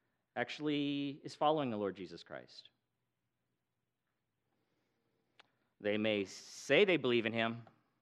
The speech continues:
They may talk about him. They may know a lot of stuff concerning Jesus, but they're really not born again. They're really not saved. And so it's good to,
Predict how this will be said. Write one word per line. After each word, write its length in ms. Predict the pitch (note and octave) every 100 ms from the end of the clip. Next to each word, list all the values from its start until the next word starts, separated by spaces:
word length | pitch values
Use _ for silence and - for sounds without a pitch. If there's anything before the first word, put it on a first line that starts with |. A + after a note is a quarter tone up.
| _ _ _ _ _ _
They 200 | G2 G2
may 560 | G2 G2+ G2 G2 F#2+ F2+ -
talk 220 | G#2 G2+
about 340 | G2+ A2+ C#3 C3
him. 340 | A2 G#2+ G#2 - _ _ _ _ _ _ _ _ _ _ _
They 80 | F2+
may 120 | G2+
know 200 | G2+ A2+
a 20 |
lot 220 | A2 A2+ A2
of 40 |
stuff 280 | - A#2+ - - - _ _ _ _ _ _
concerning 380 | G2 C3+ D3+ B2
Jesus, 540 | G2 F2+ F#2+ F#2 - - _ _ _ _ _ _ _ _ _ -
but 180 | G2 -
they're 100 | A#2
really 180 | C3
not 220 | C#3 B2+ G#2+
born 200 | B2 A#2+
again. 340 | G2+ C#3 A2+
They're 120 | G2
really 320 | F#2 A2 A#2 A2
not 300 | A2 A2 -
saved. 600 | - - G#2+ F2+ C#2 _ _ _ _ _ _ _ _ _ _ _ _ -
And 100 | G#2
so 140 | D#3
it's 120 | D#3+
good 400 | - F#3 D#3 C3+ C3+
to, 420 | C3 A2+ A2+